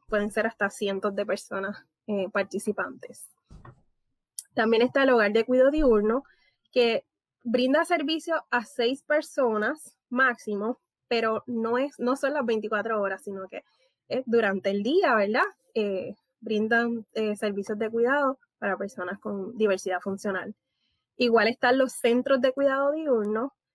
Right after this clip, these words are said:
que tienen la misma función, pero están autorizados para brindar servicio a más de seis personas.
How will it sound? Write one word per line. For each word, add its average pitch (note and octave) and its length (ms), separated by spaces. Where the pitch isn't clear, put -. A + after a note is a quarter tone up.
que A#3+ 140
tienen A#3+ 280
la B3+ 120
misma A#3 340
función, D#4 600
pero A#3 200
están G#3+ 260
autorizados C#4 640
para G#3+ 420
brindar G#3 320
servicio C4+ 480
a G3+ 100
más G#3 340
de A#3 120
seis G3+ 240
personas. G#3+ 480